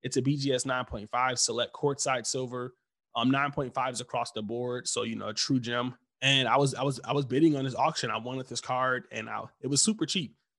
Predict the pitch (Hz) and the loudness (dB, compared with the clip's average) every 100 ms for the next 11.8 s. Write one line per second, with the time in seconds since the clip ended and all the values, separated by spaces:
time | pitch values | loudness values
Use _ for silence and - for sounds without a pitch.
0 | _ 139 147 147 135 135 120 107 120 - | _ 4 6 4 0 -2 -4 -4 -4 -4
1 | - 143 131 120 113 - - - - - | -2 0 0 0 -2 -2 -2 -6 -4 -4
2 | - 120 127 120 - 117 107 113 - _ | -2 -2 -2 -4 -2 0 0 -4 -8 _
3 | _ _ 143 175 175 101 92 190 175 156 | _ _ 6 6 6 -2 0 2 4 4
4 | 151 147 139 139 139 131 - 135 - 131 | 4 2 0 0 0 -2 -4 -4 -4 0
5 | 131 120 117 110 117 135 123 123 120 120 | 0 0 -2 -2 -2 -2 -2 -4 -4 -6
6 | 117 113 131 113 110 - 113 113 117 120 | -6 -4 -4 -4 -6 -8 -6 -6 -4 -4
7 | 107 107 - 113 113 110 110 117 - 113 | -4 -6 -6 -6 0 0 -2 -6 -6 -6
8 | 113 113 113 110 113 113 - 107 110 139 | -6 -8 -8 -8 -10 -10 -10 -10 -4 -2
9 | 143 143 _ _ _ 180 220 254 277 240 | -2 -4 _ _ _ 2 4 4 2 0
10 | 247 226 214 196 170 185 185 123 - 113 | -2 -4 0 0 2 0 0 -6 -4 0
11 | 147 185 165 147 135 131 131 | 2 4 2 2 0 2 0